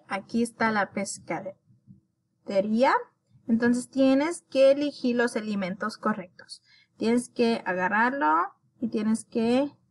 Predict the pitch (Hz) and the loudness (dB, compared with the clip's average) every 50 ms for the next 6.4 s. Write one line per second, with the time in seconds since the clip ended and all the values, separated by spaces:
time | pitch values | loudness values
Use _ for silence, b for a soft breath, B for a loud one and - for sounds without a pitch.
0 | _ _ _ _ _ _ _ _ _ _ _ _ - 220 208 202 190 180 - - | _ _ _ _ _ _ _ _ _ _ _ _ -4 -4 -2 -2 -2 -4 -4 -6
1 | - - 247 254 262 277 294 294 302 302 302 285 302 302 294 285 269 247 240 240 | -2 2 4 4 6 6 6 6 4 4 2 2 0 0 2 2 2 2 2 0
2 | 254 - - - _ 240 196 220 - 233 220 220 226 233 240 240 226 226 226 - | -2 -4 -10 -8 _ -6 -6 -6 -6 -6 -2 0 0 0 0 0 -4 -8 -10 -6
3 | - 196 190 185 196 220 226 - _ _ _ - 202 190 190 214 220 - - 165 | -2 0 2 2 0 -2 -6 -14 _ _ _ -8 -6 -2 -2 -4 -4 -4 -6 -6
4 | - - - _ - - 185 - - - 226 233 254 294 311 294 - - - _ | -6 -8 -14 _ -8 -8 -8 -8 -6 -4 -2 -2 0 0 0 0 -2 -4 -10 _
5 | _ _ _ _ _ - 190 190 214 208 214 220 214 - - 240 - - - 320 | _ _ _ _ _ -4 -2 -2 -2 -2 -2 -4 -4 -6 -8 -10 -10 -2 0 0
6 | 320 277 - - - - - | 0 0 0 -4 -12 -20 -20